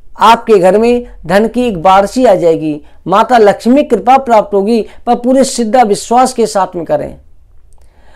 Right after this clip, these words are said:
अगर किसी को नज़र लगी हुई है, व्यापार में नज़र लग गई है, घर में नज़र लगी हुई है, एक फिटिकरी का टुकड़ा लें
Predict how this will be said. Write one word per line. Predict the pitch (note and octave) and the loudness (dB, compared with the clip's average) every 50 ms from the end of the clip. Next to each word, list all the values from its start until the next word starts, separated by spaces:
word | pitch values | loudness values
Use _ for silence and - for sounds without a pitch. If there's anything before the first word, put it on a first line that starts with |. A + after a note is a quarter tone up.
| - - _ - | -20 -20 _ 0
अगर | A3 A#3 A#3+ B3+ C#4+ C#4+ C#4+ D4 - - - - - - | 0 2 4 4 2 2 0 -4 -6 -14 -20 -20 -8 -2
किसी | - C4+ B3+ - D4+ D#4+ | 0 0 0 2 0 0
को | - D4+ D#4 C4 | 2 2 2 4
नज़र | A#3 A3+ A3+ G3 C4 D4 | 4 2 4 4 4 4
लगी | D#4 D4+ C#4+ A#3+ G#3 A3+ | 4 4 2 2 2 2
हुई | A3 G3+ F3+ E3 | 2 2 0 0
है, | E3 D3 C3+ B2+ - - - - - - - - - - - - - - - - | -2 -2 -4 -8 -14 -20 -20 -20 -20 -20 -20 -20 -20 -20 -20 -20 -20 -20 -16 -4
व्यापार | D3+ F#3 A3 A3+ A#3 - - C4 C#4 D4+ | 0 4 4 4 4 4 4 4 4 4
में | D#4+ E4 D#4+ | 4 4 4
नज़र | D4+ C#4+ B3+ G#3 B3 A#3+ | 4 4 4 2 2 2
लग | A#3 G#3+ G3 D#3+ | 2 0 0 0
गई | F#3+ F#3+ F3+ D#3 | -2 -4 -2 -4
है, | D#3 D3+ C3+ B2+ - - - _ - _ - - | -4 -6 -6 -8 -14 -20 -20 _ -20 _ -20 -8
घर | D3 D3 F#3+ G#3+ A#3+ | -2 2 2 2 4
में | C4 D4 D#4 | 4 4 4
नज़र | D4+ C#4 A#3+ G3 A#3+ A#3+ | 4 4 2 2 2 2
लगी | A#3 G#3+ G#3 F#3+ A3 | 4 2 2 2 2
हुई | A3 A3 G#3+ A3 | 2 2 4 2
है, | B3 B3+ A#3 - - - - - - - | 2 2 0 -4 -8 -14 -20 -14 0 2
एक | B3 C#4 D4+ D#4 D4 - - | 4 6 6 4 2 0 -2
फिटिकरी | A#3 G#3+ - B3 C4 B3 D4 D4+ E4+ D#4+ | -4 -2 0 0 0 0 0 0 0 2
का | D#4 D#4+ C#4+ | 2 2 2
टुकड़ा | - - - C4 B3+ A#3 A3 | 2 -2 -2 0 2 2 2
लें | G3 F3+ D#3 C#3 | 2 0 -2 -6